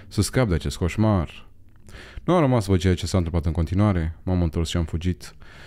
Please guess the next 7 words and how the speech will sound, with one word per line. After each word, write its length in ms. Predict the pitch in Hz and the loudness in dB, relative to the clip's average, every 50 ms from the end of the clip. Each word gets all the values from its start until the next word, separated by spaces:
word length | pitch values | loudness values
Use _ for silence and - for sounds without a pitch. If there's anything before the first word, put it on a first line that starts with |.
| - - - | -20 -8 -2
Imaginile 600 | - 104 98 98 98 90 82 92 95 92 92 95 | 2 4 4 6 4 4 4 2 4 4 4 2
bântuitoare 600 | 85 87 92 90 - 90 87 - 110 107 101 90 | 2 2 2 2 2 0 0 0 0 0 2 2
mi-au 140 | 82 82 82 | 2 2 2
rămas 280 | 82 85 87 80 78 - | 2 2 0 0 -2 -2
întipărite 480 | 80 - - - 85 80 80 76 82 | -4 -6 -4 -4 -2 -2 0 0 0
în 100 | 82 90 | 0 2
minte, 580 | 98 104 107 101 - 98 92 85 78 73 78 | 4 4 4 4 2 2 0 0 0 -4 -6